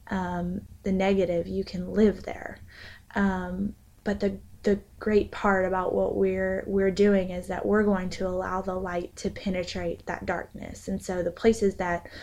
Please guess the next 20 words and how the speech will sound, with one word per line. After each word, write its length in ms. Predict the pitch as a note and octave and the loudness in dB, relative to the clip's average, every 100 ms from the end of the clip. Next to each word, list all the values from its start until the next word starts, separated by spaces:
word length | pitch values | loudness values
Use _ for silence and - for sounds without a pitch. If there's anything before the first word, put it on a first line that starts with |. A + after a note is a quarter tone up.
| - - | -16 2
we've 200 | A3 G3+ | 4 6
talked 340 | - F#3+ F3 - | 2 -2 -2 -4
about, 300 | F3 E3+ - | -6 -4 0
the 120 | F#3 - | -2 4
real 320 | G#3 G3+ G3 | 8 8 6
things 320 | G3 F#3+ F#3 | 2 -2 -2
that 120 | F#3 F#3 | -2 0
we 100 | F3+ | -2
have 100 | F3+ | -2
talked 300 | F#3 - - | -4 -4 -4
about 280 | F#3+ G3 | -6 -6
that 140 | G3+ G3+ | -6 -6
have, 160 | F#3+ - - - - | -6 -10 -20 -20 -8
that 120 | G#3 F#3+ | 0 0
have 100 | F#3 | 0
been 200 | F3+ F#3 | -2 4
rooted 380 | G3 G3 F3+ | 6 6 4
in 140 | F3 F#3 | -2 -4
darkness, 720 | F#3 - G3 F3+ F#3+ - - - | -4 -4 -6 -6 -8 -12 -16 -4
um, 680 | F#3+ F#3+ F3 F3 F3 G3 | -2 0 0 0 -2 -4